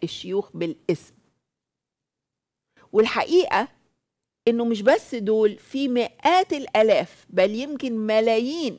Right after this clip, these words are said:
اتعلموا على إيديهم. وهوريكم النهاردة كيف أن هؤلاء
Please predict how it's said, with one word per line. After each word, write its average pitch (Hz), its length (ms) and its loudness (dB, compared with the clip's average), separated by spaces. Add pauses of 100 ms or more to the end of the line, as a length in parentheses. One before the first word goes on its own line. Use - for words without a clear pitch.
اتعلموا 202 560 0
على 143 140 -2
إيديهم. 131 340 -10 (1300)
وهوريكم 262 600 0
النهاردة 214 640 -4 (300)
كيف 294 320 0
أن 202 320 -2
هؤلاء 247 680 -2